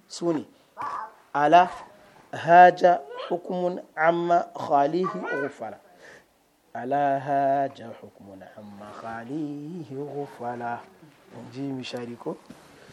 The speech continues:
Ala, alhamza kenan a harafin farko. Haja, ha babba kenan, harafi na biyu. Hukmun, ha ƙarami, ha'un kenan.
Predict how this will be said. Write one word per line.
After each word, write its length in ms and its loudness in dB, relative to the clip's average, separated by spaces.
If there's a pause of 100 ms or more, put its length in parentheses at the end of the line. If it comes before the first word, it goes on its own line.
(640)
Ala, 460 8 (200)
alhamza 480 2
kenan 320 -8
a 40 -10
harafin 360 -6
farko. 320 -16 (1000)
Haja, 680 4
ha 320 6
babba 400 2
kenan, 360 -4 (920)
harafi 380 -2
na 80 -16
biyu. 240 -18 (420)
Hukmun, 540 -2
ha 300 6
ƙarami, 560 -2 (680)
ha'un 420 4
kenan. 360 -14